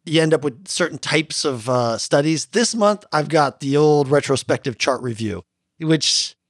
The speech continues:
you know, sometimes is good, sometimes is bad, and we'll work through 'em and see which ones you guys think are good and bad.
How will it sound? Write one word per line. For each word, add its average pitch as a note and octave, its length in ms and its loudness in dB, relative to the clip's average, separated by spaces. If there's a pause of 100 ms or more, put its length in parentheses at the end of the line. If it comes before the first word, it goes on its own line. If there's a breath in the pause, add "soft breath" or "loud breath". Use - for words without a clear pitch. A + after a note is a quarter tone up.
(160)
you F#3+ 100 2
know, F3+ 160 4
sometimes G3 460 0
is D3+ 100 -8
good, D#3 220 -4
sometimes D3 360 0
is B2+ 120 -6
bad, B2+ 300 0
and C3 160 -6
we'll G#3 160 4
work D#3+ 180 4
through D#3 240 2
'em D3 80 0
and A#2 100 -6
see - 160 -4
which C#3+ 220 -2
ones C3+ 180 -2
you D#3+ 80 0
guys B2 260 0
think B2 220 -4
are A#2 100 0
good A#2+ 180 2
and A2 80 -2
bad. G2 240 -4